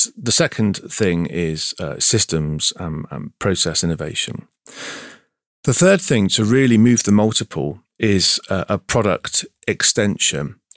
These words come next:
So if you can, if you've got a capability, a proven capability to take, uh, that product, uh, and to, to, um,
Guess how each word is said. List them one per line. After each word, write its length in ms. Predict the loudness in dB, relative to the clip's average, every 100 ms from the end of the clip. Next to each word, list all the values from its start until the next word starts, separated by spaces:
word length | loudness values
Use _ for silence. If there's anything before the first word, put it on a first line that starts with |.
| -16 -4
So 140 | 0
if 200 | 2 2
you 100 | 2
can, 260 | 2 2 2
if 80 | 2
you've 120 | 2
got 140 | 2 0
a 40 |
capability, 720 | 0 0 0 2 2 2 0
a 60 | 0
proven 400 | 2 2 4 2
capability 760 | 2 -2 2 2 2 0 0
to 120 | -4 -4
take, 480 | 0 0 0 -6 -14 -16 -4
uh, 160 | -4
that 300 | -2 -2 -4 _ -8
product, 540 | -2 0 -2 -4 -10 -10 _ -12
uh, 260 | -6 -4 -6 -6
and 320 | -2 0 0 0 -2
to, 300 | -2 -4 -8 _
to, 340 | -4 -4 -6 -8 -14 _
um, 260 | -12 -10 -10